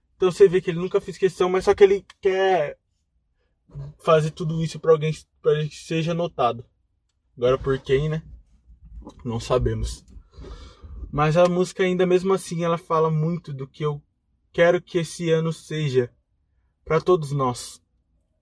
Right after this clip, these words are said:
Reclame menos e agradeça mais. Ser mais humano,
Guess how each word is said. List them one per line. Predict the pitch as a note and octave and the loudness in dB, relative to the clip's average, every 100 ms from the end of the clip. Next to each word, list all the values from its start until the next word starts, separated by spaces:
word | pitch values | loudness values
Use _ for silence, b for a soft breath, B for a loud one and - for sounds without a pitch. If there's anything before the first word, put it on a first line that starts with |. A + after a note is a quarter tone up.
| _ _ _ _ _ _ _ | _ _ _ _ _ _ _
Reclame | F#3+ F#3 F#3+ F#3 F3+ F#3 F3+ F3+ | -4 4 4 4 2 0 0 -4
menos | E3+ F#3 F3 D3 - - _ | 2 4 4 0 -6 -18 _
e | C#3 | -4
agradeça | D3 D#3+ D#3 D#3 F3 | 0 2 0 -2 -2
mais. | C#3+ B2 A#2 - _ _ _ _ _ _ _ _ _ - - - - - - - - - | -2 -2 -6 -14 _ _ _ _ _ _ _ _ _ -20 -20 -20 -20 -20 -20 -18 -18 -18
Ser | - D3 | -6 0
mais | C#3+ C#3 B2+ | 2 2 2
humano, | B2 C3+ D3+ D3+ D3 | 0 2 2 2 0